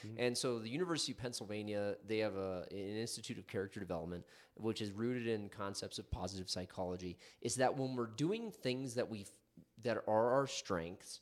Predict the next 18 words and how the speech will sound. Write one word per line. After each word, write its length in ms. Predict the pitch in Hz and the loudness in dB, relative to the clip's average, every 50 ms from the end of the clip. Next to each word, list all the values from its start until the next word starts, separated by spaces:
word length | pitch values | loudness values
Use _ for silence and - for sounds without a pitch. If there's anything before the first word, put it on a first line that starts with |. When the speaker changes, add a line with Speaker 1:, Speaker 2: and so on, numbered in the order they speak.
| - - - - - _ - - - 120 | -18 -20 -20 -20 -20 _ -20 -16 -8 -6
Speaker 2:
we 140 | 123 127 | -6 -4
feel 200 | 120 - - 120 | -4 0 0 0
confident 600 | 101 - - - 101 104 110 - 151 165 180 180 - - | 0 0 0 2 2 2 2 4 2 2 2 2 -2 -4
and 100 | - 113 | -4 -2
we 120 | 110 113 107 | -2 -2 -4
grow 400 | 104 - 107 110 123 135 131 107 | -4 0 4 6 8 8 8 6
in, 240 | 92 87 90 95 95 | 6 4 2 0 0
which 180 | 107 - - | 0 0 0
allows 420 | 113 101 101 104 107 127 147 139 135 | -2 -2 0 2 2 2 2 2 0
us 200 | 120 113 - - | 0 0 0 -2
to 140 | - - | -2 0
access 500 | - 104 107 120 - - - 107 98 - - | 2 2 2 0 0 -2 -2 -2 -2 0 0
other 240 | 135 156 180 165 131 | 2 4 4 4 6
areas 420 | 95 95 95 95 92 98 98 95 | 6 6 4 4 2 2 0 -2
where 120 | 101 98 | -2 -2
we 160 | 95 98 95 92 | -2 -2 -4 -4
may 140 | 98 101 98 | -4 -4 -4
be 160 | 95 98 92 | -4 -4 -8